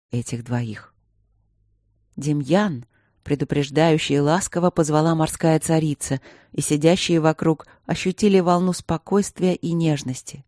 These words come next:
Король-медведь вздрогнул, моргнул и выдохнул. Глаза его медленно светлели. «Извините, коллеги»,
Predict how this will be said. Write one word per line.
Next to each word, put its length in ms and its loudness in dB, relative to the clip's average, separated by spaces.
Король-медведь 840 4
вздрогнул, 600 2
моргнул 640 2
и 120 0
выдохнул. 560 -2
Глаза 460 4
его 240 2
медленно 480 2
светлели. 600 -4
«Извините, 640 2
коллеги», 600 -2